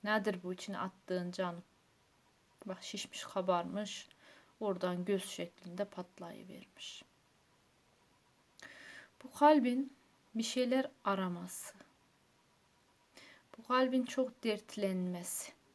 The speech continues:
Herkesin derdini kendine dert edinmesi var. Ivırı düşünüyorsun, zıvırı düşünüyorsun. Kendini düşünmüyorsun ama.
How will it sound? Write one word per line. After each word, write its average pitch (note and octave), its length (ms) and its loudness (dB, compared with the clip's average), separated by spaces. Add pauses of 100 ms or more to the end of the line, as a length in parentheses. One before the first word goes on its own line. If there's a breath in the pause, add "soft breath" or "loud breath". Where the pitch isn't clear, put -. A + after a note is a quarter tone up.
(220)
Herkesin A3+ 720 0
derdini A3 460 2
kendine G#3 640 -2
dert G3+ 380 4
edinmesi F#3 680 -2
var. - 300 -12 (840 soft breath)
Ivırı A#3 420 4
düşünüyorsun, G3 680 -2
zıvırı G3 580 0
düşünüyorsun. F#3 800 -10
Kendini G3 480 -4
düşünmüyorsun F#3 680 -14
ama. - 380 -18